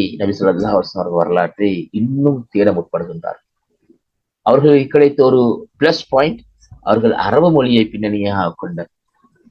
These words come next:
அறிஞர்களாக அப்பொழுது உருவானார்கள். அவர்களுக்கு கிடைத்த பெரும் வாய்ப்பாக ஸ்பெயின் அமைந்திருந்தது.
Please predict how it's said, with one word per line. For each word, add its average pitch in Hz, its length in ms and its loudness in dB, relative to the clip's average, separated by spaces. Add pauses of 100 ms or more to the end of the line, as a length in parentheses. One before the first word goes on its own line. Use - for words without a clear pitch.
(300)
அறிஞர்களாக 104 680 2
அப்பொழுது 87 440 0 (140)
உருவானார்கள். 82 600 0
அவர்களுக்கு 117 400 2 (140)
கிடைத்த 107 340 0
பெரும் 135 300 2
வாய்ப்பாக 113 540 0
ஸ்பெயின் 98 380 -4
அமைந்திருந்தது. 82 460 -6